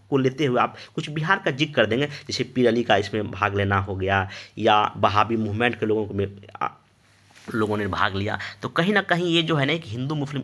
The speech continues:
एकता को लेके अपने को दिखाई पड़ता है। हाँ, आप आलोचना लिखिए कि फिर वही कि पूरे बिहार में नहीं फैला, ठीक ना? लोग कहीं ना कहीं अपने, अ, अपने स्थानीय चीज़ों को लेकर लड़ाई कर रहे थे। एक दो पॉइंट नेगेटिव, अधिक नहीं लिखना है, ठीक ना?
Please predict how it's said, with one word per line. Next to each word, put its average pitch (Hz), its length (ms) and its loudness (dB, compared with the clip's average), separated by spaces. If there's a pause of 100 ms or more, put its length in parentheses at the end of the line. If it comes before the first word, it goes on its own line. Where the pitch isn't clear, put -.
एकता 120 300 2
को - 140 -4
लेके 107 340 -4 (380)
अपने 107 220 -2
को 104 120 -2
दिखाई 98 360 -4
पड़ता 87 360 2
है। 87 160 -10 (200)
हाँ, - 460 0
आप 131 140 4
आलोचना 143 300 2
लिखिए 131 340 -2
कि 131 280 -6 (500)
फिर 175 100 0
वही 185 160 2
कि - 260 -6 (180)
पूरे 180 160 6
बिहार 127 400 2
में 123 100 -4
नहीं 113 240 -4
फैला, 92 360 -4
ठीक 131 240 -12
ना? 95 200 -6 (320)
लोग 135 320 0
कहीं 127 160 -2
ना 127 120 0
कहीं 123 180 -8 (100)
अपने, 131 460 -2 (140)
अ, 101 220 -4
अपने 131 300 2
स्थानीय 147 500 -2 (480)
चीज़ों 120 180 -2
को 113 100 -4
लेकर 107 240 -2
लड़ाई 98 260 4
कर 95 200 -2
रहे 95 100 -2
थे। 95 140 -8 (260)
एक 165 160 -2
दो 175 100 0
पॉइंट 147 340 -2
नेगेटिव, 110 360 -2
अधिक 143 180 2
नहीं 127 100 0
लिखना 98 200 -6
है, 92 140 -10
ठीक 143 100 -8
ना? 175 160 -8